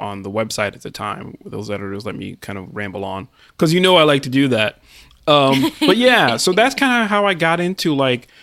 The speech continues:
Speaker 1: uh, being a pop culture journalist and critic, you know, like, from there, editors I knew went to other places, and I started freelancing for them.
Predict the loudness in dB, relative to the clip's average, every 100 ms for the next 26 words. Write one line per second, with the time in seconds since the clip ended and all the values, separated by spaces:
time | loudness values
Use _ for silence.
0 | _ _ -4 -2 0 2 2 0 0 -4
1 | -2 -4 -4 -6 -4 -4 -6 -8 -10 -6
2 | -4 -4 -8 -6 -6 -6 -8 -8 -2 0
3 | 2 2 2 0 -6 _ _ _ -2 0
4 | 2 2 2 2 0 -2 -4 -6 -2 0
5 | 0 0 0 -2 -6 -8 -8 -8 -8 -10
6 | -14 -4 0 0 -2 -4 -6 -4 -2 -2
7 | -2